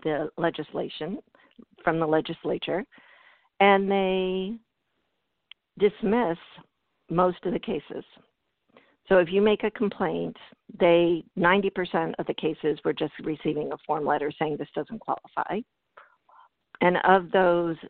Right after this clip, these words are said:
ten percent they looked at, only two percent were being disciplined.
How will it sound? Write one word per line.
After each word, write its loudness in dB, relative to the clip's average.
ten -4
percent -4
they -2
looked -4
at, 0
only -4
two -2
percent -4
were 0
being -4
disciplined. -8